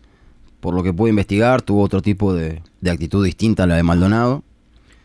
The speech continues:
y en colaboración con la ciudadanía se llegó a un acuerdo, se pudo solucionar el tema del acceso. Eh, y después también en todo el país hay muchas situaciones con la,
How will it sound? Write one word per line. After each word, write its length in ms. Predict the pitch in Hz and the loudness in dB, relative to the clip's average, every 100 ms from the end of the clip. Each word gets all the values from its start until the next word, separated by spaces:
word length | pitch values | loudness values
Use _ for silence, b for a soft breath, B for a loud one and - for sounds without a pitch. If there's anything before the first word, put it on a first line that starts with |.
| b b - | b b -12
y 200 | 92 92 | -8 -6
en 80 | |
colaboración 560 | 90 92 90 92 90 107 | -4 -2 -2 -2 -2 -2
con 100 | 104 | 0
la 80 | 95 | -2
ciudadanía 580 | 98 98 107 135 139 117 | 0 0 2 2 0 -2
se 100 | 87 | -4
llegó 180 | 92 98 | -6 -2
a 40 | |
un 60 | 104 | -2
acuerdo, 480 | 104 120 123 123 113 | 0 0 2 0 0
se 140 | 95 | -2
pudo 220 | 101 104 | 0 0
solucionar 400 | 98 92 82 101 | 2 0 0 0
el 80 | 98 | 2
tema 220 | 101 104 | 2 0
del 100 | 90 | 0
acceso. 340 | 87 92 87 - _ _ b b b b b b b _ | -4 -4 -6 -10 _ _ b b b b b b b _
Eh, 720 | 95 92 90 90 78 76 55 60 b b b | -4 -2 -2 -4 -6 -10 -12 -18 b b b
y 60 | 104 | -4
después 200 | 98 117 | -2 0
también 240 | 127 127 | 0 0
en 60 | 113 | 0
todo 100 | 123 | 0
el 80 | 117 | 2
país 440 | 110 120 151 - - - - | 2 2 0 -6 -14 -20 -4
hay 200 | 107 95 | 0 0
muchas 240 | 107 113 | 0 -2
situaciones 440 | 98 92 90 135 123 | -4 -4 -2 -2 -2
con 140 | 90 | -4
la, 240 | 78 76 | -4 -6